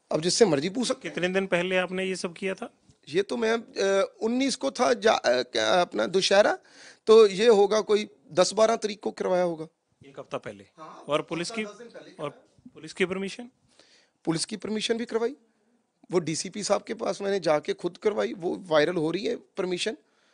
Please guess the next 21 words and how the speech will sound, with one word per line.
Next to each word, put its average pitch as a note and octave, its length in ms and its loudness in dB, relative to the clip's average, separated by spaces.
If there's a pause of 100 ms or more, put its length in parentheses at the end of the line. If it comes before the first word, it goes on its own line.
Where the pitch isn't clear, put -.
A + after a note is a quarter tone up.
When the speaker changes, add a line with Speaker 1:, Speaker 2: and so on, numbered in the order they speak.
(600)
Speaker 1:
नेट D#3 260 0
पे G#3 200 0
वायरल E3 400 2
हुई G#3 200 -4
है A3 100 -2
जी G#3+ 80 -10
वो G#3+ 140 -12
परमिशन, F#3 440 -10 (420)
प्रॉपर D#3+ 500 2
हमने F#3+ 240 0
करवाया। G3 420 0 (1600)
कोई F3 200 -4 (380)
Speaker 2:
क्या F#3+ 100 -20
आपने G3+ 520 -12 (840)
मंच D3 280 -2
से E3 300 -2
ऐसी F#3+ 400 -4
स्टेटमेंट D#3 540 -8
दी C3 180 -6
थी F#3 160 -6
जब E3 300 -2